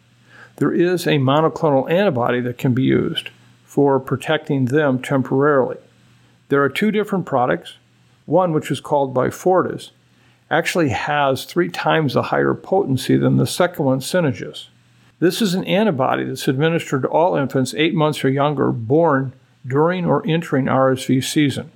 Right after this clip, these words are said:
Also, there are monthly doses of the Synagis for children twenty-four months of age and younger with certain health conditions that increase their risk of severe disease.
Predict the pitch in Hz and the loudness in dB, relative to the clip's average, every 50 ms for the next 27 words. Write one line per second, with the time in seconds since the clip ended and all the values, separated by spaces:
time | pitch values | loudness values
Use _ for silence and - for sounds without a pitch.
0 | _ _ _ _ _ _ _ _ _ _ _ _ _ - - - 147 156 190 185 | _ _ _ _ _ _ _ _ _ _ _ _ _ -18 -6 0 2 2 2 2
1 | - - 180 156 147 131 131 135 127 127 139 170 220 226 - - 165 139 123 127 | 2 0 2 4 4 4 4 2 2 2 2 2 2 0 0 0 0 0 2 2
2 | 127 127 131 - - 156 139 127 127 - - 131 135 123 123 131 139 135 135 135 | 0 0 0 -2 0 0 0 0 -2 -2 -2 0 0 0 2 0 0 2 0 0
3 | 135 127 - - 202 214 220 170 - - 127 127 131 - - - - _ - 135 | -2 -4 -4 -4 -2 0 0 -2 -2 -4 -4 -4 -4 -4 -8 -12 -16 _ -2 -2
4 | 131 135 - - 180 170 160 147 131 127 - - 151 147 139 131 - 156 143 139 | -2 0 2 2 2 2 2 0 -2 -2 -2 -2 -2 -2 -2 -2 -2 -2 0 2
5 | 139 135 135 131 - - 143 135 135 131 127 127 131 131 123 127 143 165 175 151 | 2 0 0 0 -2 -2 0 2 2 2 2 2 0 -2 0 0 0 0 0 0
6 | 135 127 135 139 135 131 - - 156 135 131 135 110 143 151 160 160 - - 143 | 0 0 2 2 0 0 0 -2 -2 0 0 0 0 2 0 0 0 -2 -2 -2
7 | 127 131 127 123 - 135 131 131 - 135 131 135 131 131 - - 165 170 175 170 | 0 0 0 0 0 0 0 2 2 2 2 2 0 -2 -2 0 0 0 0 -2
8 | - - 139 127 131 127 123 - - - - - - 127 120 135 131 127 127 117 | -2 0 0 2 0 0 -2 -2 -2 -2 0 0 0 0 0 0 0 0 -2 -2
9 | 113 135 151 143 120 - - - - | -2 -2 -2 -2 -2 -4 -8 -12 -20